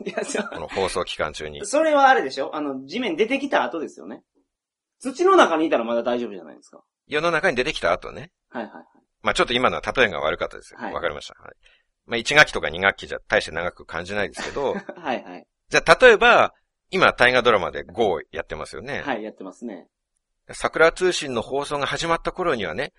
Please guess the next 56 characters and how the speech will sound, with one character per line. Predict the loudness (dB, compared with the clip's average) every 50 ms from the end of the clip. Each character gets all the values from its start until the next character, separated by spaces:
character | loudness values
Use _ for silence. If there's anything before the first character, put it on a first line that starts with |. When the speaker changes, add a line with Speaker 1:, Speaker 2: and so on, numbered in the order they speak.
| _ _ _
Speaker 2:
ま | -2 0
だ | 0 0
生 | 0 -2 -2
ま | 0 0
れ | 0 2
た | 2 4 6
ば | 6 6
か | 6 4
り | 2 4
の | 4 4
赤 | 6 6 6 4 2 2
ん | 0
坊 | 0
だ | 0 0
っ | 0 2
た | 0 2
ゴ | 4 4 4 4
ー | 4
が、 | 2 -2 -6 -8 -10 _ _ -14 -12
Speaker 1:
<laughs> | -12 -12 -8 -4
は | -2 0 0
い | 0
は | 0 -2 -2 -2
い |
は | -4 -6
い | -6 -6
は | -10 -12 -4
い。 |
Speaker 2:
こ | -2 0 2
の | 2 2
放 | 4 4 4 4
送 | 4 4 2 4
が | 4 4
流 | 4 4 4 6
れ | 6 6
る | 4 2
頃 | 0 -2 0 2
に | 2
は | 0
も | 0 0 -4
う |
成 | -6 -6 -4 0 2 2 2
人 | 0 0 -2 -2 -2 -2
を | -2 -4
し | -4 -2
て、 | 0 0 0 -2 -4 _ _ _ _ -14
Speaker 1:
そ | -14 -6 -2 -2 0 2
う | 2
で | 0
す | 0
ね。 | 2
Speaker 2:
今 | 2 2 2
で | 2 2
は | 0 0 -2
も | -4 -8 -8 -8
う | -10